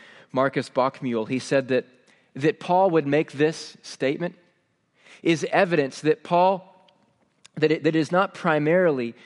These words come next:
the sign of a gushing temperament, but of a gushing Christology.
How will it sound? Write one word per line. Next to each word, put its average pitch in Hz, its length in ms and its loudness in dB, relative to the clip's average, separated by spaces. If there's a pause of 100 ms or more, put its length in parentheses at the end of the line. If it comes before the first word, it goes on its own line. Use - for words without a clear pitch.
(140)
the 131 160 -6
sign 131 640 -2 (200)
of 131 200 0
a 123 80 0
gushing 143 520 -2
temperament, 190 720 -4 (840)
but 147 180 2
of 139 140 2
a 127 100 2
gushing 139 560 -2 (180)
Christology. 123 960 -4